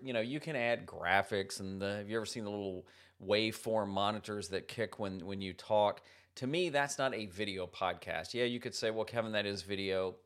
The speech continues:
It is, but it's, it's kind of like augmented video. It's not really you talking. So, uh, but my plan is to, to do these as video podcast.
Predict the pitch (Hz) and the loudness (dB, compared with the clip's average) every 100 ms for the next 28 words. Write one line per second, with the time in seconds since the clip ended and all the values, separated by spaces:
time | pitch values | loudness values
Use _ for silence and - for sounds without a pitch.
0 | _ _ _ _ _ - 160 123 120 113 | _ _ _ _ _ -2 4 6 4 2
1 | - _ 135 127 120 120 117 - - 110 | -10 _ -14 0 2 2 0 -4 -2 -4
2 | - - - 123 127 110 90 95 95 98 | -4 -8 -2 -2 0 -4 -4 0 2 2
3 | 95 98 101 98 92 90 87 85 90 85 | -2 0 2 2 -4 -4 -4 -6 -6 -4
4 | 85 90 - 87 101 104 107 202 151 - | -6 -6 -4 -4 -2 -4 -2 -2 -4 -8
5 | - 139 131 - - _ _ _ _ _ | -6 -2 -2 -4 -14 _ _ _ _ _
6 | _ _ - - - 143 127 113 - - | _ _ -14 -2 2 8 10 8 4 -14
7 | - - - - 117 113 113 127 135 143 | -20 -20 -20 2 6 6 6 0 2 2
8 | 127 - 202 220 208 143 127 120 - 143 | 2 2 4 6 4 6 4 2 -2 0
9 | 131 - 143 131 139 131 120 - 117 101 | -2 -2 -2 0 0 0 -2 0 -2 0
10 | 104 120 110 - 113 110 113 107 101 | 0 2 2 2 2 2 4 2 2